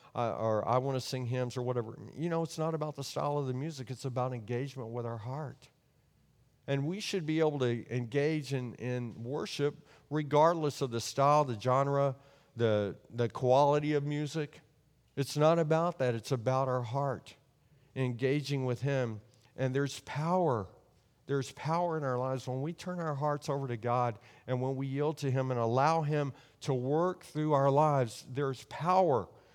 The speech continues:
in the name of Jesus. There's power in, in the Holy Spirit gives us power to live the abundant life and to make a difference.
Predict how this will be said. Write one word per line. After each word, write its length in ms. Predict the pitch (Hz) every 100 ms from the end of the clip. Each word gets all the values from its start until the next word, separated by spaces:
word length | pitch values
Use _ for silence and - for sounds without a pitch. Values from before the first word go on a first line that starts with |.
| _
in 120 | 139
the 100 | 139
name 300 | 143 156 180
of 80 | 160
Jesus. 420 | 131 165 143 113
There's 240 | 131 120 -
power 720 | - 160 180 208 185 127 101 - - - _ _
in, 340 | 151 147 139 -
in 180 | 143
the 120 | 143 135
Holy 240 | 175 170
Spirit 600 | - - 170 139 - 123
gives 300 | 151 180 160
us 180 | 143 -
power 600 | - 170 208 196 139 104 - - _ _ _
to 140 | -
live 420 | 143 147 175 190 156
the 140 | 160
abundant 480 | 139 147 165 156 135
life 420 | 135 160 156 -
and 100 | 123
to 100 | 139
make 280 | 131 151 165
a 80 | 143
difference. 800 | 127 165 - 131 110 - -